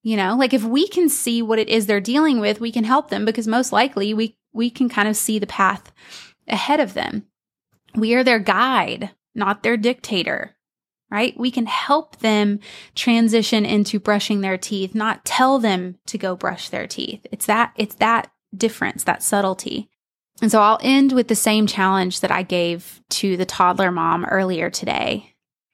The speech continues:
Take some time today to write down three things about your child that you appreciate,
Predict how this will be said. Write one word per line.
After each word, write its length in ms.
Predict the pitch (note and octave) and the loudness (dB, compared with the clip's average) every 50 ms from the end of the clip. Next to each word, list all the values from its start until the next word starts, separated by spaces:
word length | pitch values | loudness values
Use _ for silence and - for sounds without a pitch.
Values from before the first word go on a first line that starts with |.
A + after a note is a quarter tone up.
| _ _ _ - | _ _ _ -8
Take 300 | - - B3 C4 B3+ - | -4 0 0 -2 -2 -2
some 220 | - D4+ D4 D4 | 0 2 2 2
time 380 | C#4 - - G#3+ G#3 G#3 G#3 G3+ | 2 0 0 0 2 2 0 0
today 600 | - - F3+ F3 E3+ E3 E3+ E3+ F#3 F#3+ F#3 _ - | 0 0 0 0 0 0 -2 -4 -4 -6 -8 _ -10
to 180 | - - G#3 | -6 -4 -2
write 340 | F#3+ F#3 F#3+ G3 G#3+ A#3 - | -2 2 2 2 2 0 -2
down 460 | - G#3 F#3+ F#3 F#3 F#3 F#3 F#3 F#3 | -2 -2 0 2 2 2 2 0 -2
three 640 | F#3 - - - - G#3+ G3+ G#3 A3 B3 C#4 D4+ D4 | -4 -8 -12 -6 -4 -2 0 2 2 4 2 2 0
things 520 | D4 - A3 G3 F#3+ F#3 F#3 F3+ F#3 - - | 0 0 0 0 2 0 0 -2 -4 -4 -4
about 360 | G3+ F#3+ G3 F#3 F#3 F3+ - | -2 0 2 2 2 0 0
your 120 | G#3+ A3 | -2 -2
child 720 | G#3+ - - F#3 F#3 F3+ F3+ F3+ F#3 F#3 F#3 F#3+ F#3 - - | -2 -2 -4 -2 0 0 0 0 -2 -2 -4 -6 -8 -8 -6
that 140 | G3 - - | -6 -4 -4
you 140 | G#3 G3+ G3 | -2 -2 -2
appreciate, 1000 | F#3+ F#3+ - - A#3 A3+ G#3+ - - - A#3 A#3 A#3 A#3 A#3 A3+ A3+ - - | -4 -4 -4 -4 -2 -2 -2 -4 -4 -4 -2 -2 0 0 -2 -2 -4 -6 -10